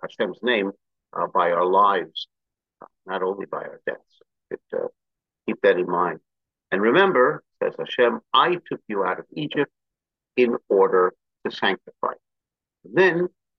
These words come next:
uh, we make the transition to the next and major section of this, uh, reading. The reason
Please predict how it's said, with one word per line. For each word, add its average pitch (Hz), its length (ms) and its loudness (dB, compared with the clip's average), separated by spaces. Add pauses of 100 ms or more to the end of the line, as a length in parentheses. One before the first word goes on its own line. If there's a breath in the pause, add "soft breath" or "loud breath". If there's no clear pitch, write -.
(140)
uh, - 260 -8
we 107 140 -6
make 107 240 -4
the - 80 -8
transition 104 720 -6 (480)
to 101 180 -4
the 90 320 -8
next - 340 -2 (100)
and 90 120 -8 (160)
major 123 400 0
section - 500 -6 (160)
of 85 140 -4 (100)
this, - 300 -8 (120)
uh, 80 180 -4 (120)
reading. 92 320 -4
The - 220 -8
reason 95 280 -8